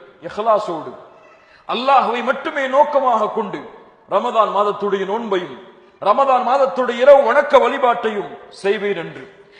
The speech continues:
என்னால் முடிந்த அளவு அல்லாஹ்வுடைய வணக்க வழிபாட்டில் ஆர்வத்தை ஏற்படுத்தி,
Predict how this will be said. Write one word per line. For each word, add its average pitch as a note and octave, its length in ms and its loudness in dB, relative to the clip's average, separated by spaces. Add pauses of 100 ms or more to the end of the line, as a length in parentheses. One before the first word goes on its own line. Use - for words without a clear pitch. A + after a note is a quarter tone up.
(160)
என்னால் A3+ 340 2
முடிந்த C#4 400 0
அளவு A3 280 -2 (440)
அல்லாஹ்வுடைய G#3 580 -2
வணக்க A#3+ 340 -2
வழிபாட்டில் A3 540 -2
ஆர்வத்தை G#3+ 520 -2
ஏற்படுத்தி, E3+ 640 -6